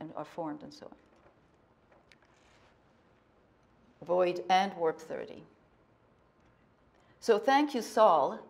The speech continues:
for what you started, and thank you, Martin, for what you imparted, and thank you, world,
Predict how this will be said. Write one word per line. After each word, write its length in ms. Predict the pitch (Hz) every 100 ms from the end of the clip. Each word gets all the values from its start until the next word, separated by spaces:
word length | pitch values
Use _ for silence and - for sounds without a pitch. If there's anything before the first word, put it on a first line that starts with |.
| - _ _
for 140 | - 190
what 200 | 196 -
you 160 | 240
started, 680 | 233 - 214 175 139 147 220 - - _ _ _ _ _ _
and 200 | 185 180
thank 320 | 214 196 190
you, 240 | 226 220 175
Martin, 560 | 175 170 170 156 151 151 - _ _ _
for 140 | 196
what 220 | 185 180 185
you 220 | 196 175
imparted, 640 | 214 214 214 156 151 - - _ _ _ _ _ _ _ _ _ -
and 200 | 175 165
thank 320 | 220 214 214
you, 140 | 208 160
world, 480 | 202 220 139 -